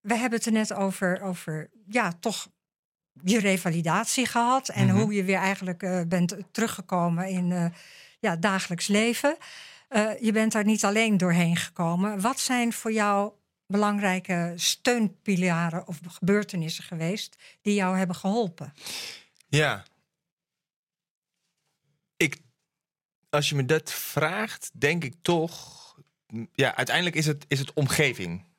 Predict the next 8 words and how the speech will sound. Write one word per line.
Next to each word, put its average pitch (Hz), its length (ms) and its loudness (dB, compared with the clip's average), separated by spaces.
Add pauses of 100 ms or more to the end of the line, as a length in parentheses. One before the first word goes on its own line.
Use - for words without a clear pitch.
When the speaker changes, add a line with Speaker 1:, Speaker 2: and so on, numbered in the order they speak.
(340)
Speaker 2:
Die, 117 440 0 (160)
die 131 260 -2
zorgt 135 340 -2
ervoor 123 320 -2
dat 123 200 -2
je, 113 400 0
dat 110 200 -2
je, - 240 -6